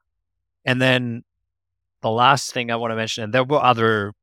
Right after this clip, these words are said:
great studies out there, but, but the last one is really looking at the blood. So we had the Base Institute in Austria conduct, I think by now, four randomized,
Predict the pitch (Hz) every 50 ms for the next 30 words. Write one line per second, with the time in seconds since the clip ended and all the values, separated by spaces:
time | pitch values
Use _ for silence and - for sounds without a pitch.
0 | _ _ _ _ _ _ - 117 110 107 107 - - - 127 107 104 104 104 107
1 | 104 117 101 104 - - 95 101 98 - 101 101 _ _ _ _ - _ - 95
2 | 95 104 110 120 - - - 117 110 104 107 101 - - 113 113 104 110 104 104
3 | 110 117 - 139 117 110 107 - - 101 - - 113 113 104 92 - - _ _
4 | _ _ _ _ _ _ _ _ _ _ _ _ _ _ - - - 117 98 107
5 | 117 117 107 107 135 117 113 107 101 _ - 104 101 - 117 135 143 - - 120
6 | 117 110 - - 110 - - 117 101 98 95 95 85 101 104 107 120 120 - -
7 | - 117 107 107 101 95 - _ _ _ _ _ _ _ _ _ _ _ - -
8 | 120 110 98 - 117 110 - - - 101 92 - - 123 110 - - 101 101 104
9 | 104 104 101 101 101 - - - - 143 127 120 120 123 123 120 117 113 - -
10 | 120 117 113 110 113 117 117 107 110 107 107 101 - - - -